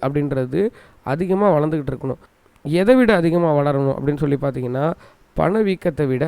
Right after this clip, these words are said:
அதிகமா வளரணும். சேமிப்பு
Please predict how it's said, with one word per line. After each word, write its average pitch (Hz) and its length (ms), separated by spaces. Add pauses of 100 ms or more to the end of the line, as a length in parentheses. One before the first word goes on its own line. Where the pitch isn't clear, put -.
(140)
அதிகமா 135 380
வளரணும். 123 380 (2750)
சேமிப்பு 202 440